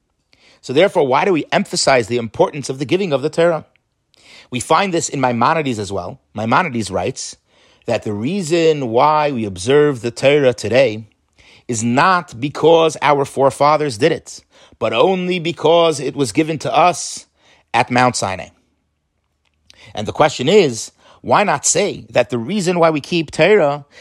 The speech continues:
is because our fathers, Abraham, Isaac, and Jacob, kept the Torah? Chassidus answers this question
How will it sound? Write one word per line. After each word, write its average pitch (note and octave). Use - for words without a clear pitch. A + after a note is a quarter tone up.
is C3
because E3+
our D#3+
fathers, E3
Abraham, E3
Isaac, E3
and F3
Jacob, D3
kept -
the E3+
Torah? G3
Chassidus -
answers E3+
this C3
question G#2+